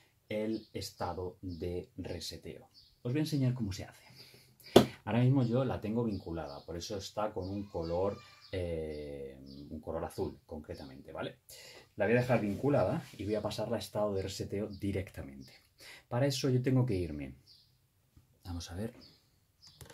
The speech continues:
a ver si puedo hacer un poquito de zoom para que lo veáis con más claridad. De estos pines de la derecha, yo tengo que irme al cuarto,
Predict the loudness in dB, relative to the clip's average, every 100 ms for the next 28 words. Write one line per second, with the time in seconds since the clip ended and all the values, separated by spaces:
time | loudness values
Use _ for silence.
0 | -18 -18 -18 -18 -18 -18 -18 -18 _ _
1 | _ -18 -8 -6 -6 -6 -6 -4 -6 -6
2 | -6 -4 -6 -4 -4 -4 -4 -4 -4 -4
3 | -4 -4 -6 -12 -16 -20 _ _ -14 -12
4 | -12 -16 -20 _ _ _ -8 -4 -4 -4
5 | -6 -4 -2 0 -2 -4 -12 _ _ _
6 | _ _ _ _ _ _ _ -20 -6 -2
7 | 2 4 8 8 8 6 6 4 2 0
8 | 0 -4 -18 -18 -18 -20 _ _ -20 _
9 | _ _ _ -20 -18 -20 -20 -20 -20 _
10 | _ -20 -20 _ -4 0 2 6 6 6
11 | 4 2 2 2 -4 -8